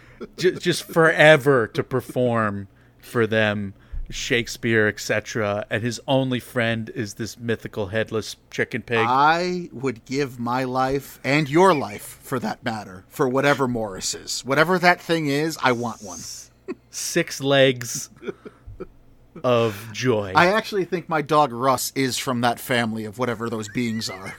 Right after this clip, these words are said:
Speaker 2: He might be, so.
Speaker 1: I agree. I agree. Uh, all right, so a lot of great scenes in this movie. We, we've been, you know, referring to a bunch of them. We do have some worse, and I
Speaker 2: Mm-hmm.
Speaker 1: guess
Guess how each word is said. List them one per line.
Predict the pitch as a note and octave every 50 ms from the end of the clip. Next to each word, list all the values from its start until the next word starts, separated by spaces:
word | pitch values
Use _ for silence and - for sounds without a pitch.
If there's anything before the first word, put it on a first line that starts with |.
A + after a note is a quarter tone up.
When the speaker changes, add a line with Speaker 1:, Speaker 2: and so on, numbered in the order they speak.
| - -
Speaker 2:
He | - B2+
might | B2 A#2+ A2 - -
be, | - A3 -
so. | - - - B2+ A#2 A2 - - - - _ _ - A#3 A#4 - - - - - G#4 - -
Speaker 1:
I | - A#2+
agree. | A#2+ A#2+ A2+ - - A#2 G#2 G2 G2+ G2+ A2 - G#3+
I | - -
agree. | A#2 - - G#3 - - - - - - _ F4 - - - C#4+ - C4+ G#3 C#3 _ - - -
Uh, | - A#2+ A#2+ B2 B2 A#2+ A#2+ A#2+ A#2 B2 A#2+ - - - - -
all | D#3 C#3+ C#3
right, | B2+ B2 B2 A#2
so | - - E3+ D3+ D3+ D3+ - - - _ _ _ _ - _ _ _ - - _ _ _ - - - - -
a | F3+
lot | E3+ E3+ F3 F3
of | F3 C#3
great | C#3+ D3+ C#3+ C3 -
scenes | - C3+ C3 B2 G#2+
in | A2 A2+
this | A2+ G#2 - -
movie. | A#2+ A2+ A2+ G#2 A2+ A2+ A2
We, | G#2 A2 G#2+ G#2 _
we've | - B2+ A2+ G#2+
been, | B2 A#2+ A2+ A2+ A#2 - - -
you | - C3
know, | G#2 G2+
referring | G#2 G#2+ G2 - C3+ B2 A#2 A2+ G#2
to | - B2+
a | A2+
bunch | G2+ - A2 G#2 - -
of | G#2
them. | A2+ A2+
We | C3+ E3+ F3+
do | D#3+ - C4+ C4
have | A3 G3 F3 D#3
some | - - E3+ D3+ C3 A#2
worse, | B2 B2 A#2+ A#2+ A2 -
and | - B2
I | A#2+
Speaker 2:
Mm-hmm. | C3
Speaker 1:
guess | B2+ F3+ E3 - -